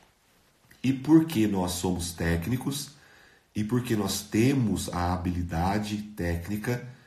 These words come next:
de atender os nossos pacientes, nós então montamos uma clínica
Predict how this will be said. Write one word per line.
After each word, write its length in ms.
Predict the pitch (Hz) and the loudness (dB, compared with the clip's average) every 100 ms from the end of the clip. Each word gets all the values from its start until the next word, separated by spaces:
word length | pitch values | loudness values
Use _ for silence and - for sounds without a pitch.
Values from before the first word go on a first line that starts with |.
| _ _ _ - | _ _ _ -20
de 560 | 82 82 110 143 - - | -12 -4 0 0 -4 -6
atender 640 | 92 - 95 90 85 82 | -4 -2 -2 0 0 -2
os 100 | 80 | -2
nossos 320 | 80 78 - | -6 -6 -8
pacientes, 680 | - 95 - 113 117 - - - _ - _ _ _ _ | -8 -6 -4 -4 -4 -8 -12 -16 _ -20 _ _ _ _
nós 260 | 104 104 104 | 2 2 4
então 300 | 117 101 101 | 0 -2 -2
montamos 560 | 110 113 110 101 101 | 0 0 0 -4 -4
uma 140 | 110 123 | -4 -4
clínica 540 | - 98 98 - 104 | -2 -2 -2 -4 -8